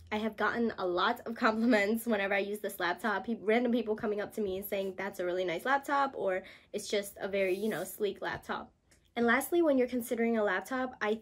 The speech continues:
think aside from usability, it's very important that you yourself like the laptop. And I really like the feel of my laptop. When I use it, I feel like it is very sturdy. It feels like a good laptop. And there's no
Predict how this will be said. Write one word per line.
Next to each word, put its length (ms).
think 460
aside 320
from 120
usability, 760
it's 280
very 320
important 420
that 160
you 120
yourself 560
like 300
the 80
laptop. 520
And 340
I 120
really 320
like 220
the 60
feel 300
of 140
my 100
laptop. 400
When 120
I 60
use 340
it, 200
I 160
feel 440
like 380
it 280
is 540
very 420
sturdy. 600
It 100
feels 260
like 200
a 80
good 320
laptop. 500
And 180
there's 180
no 320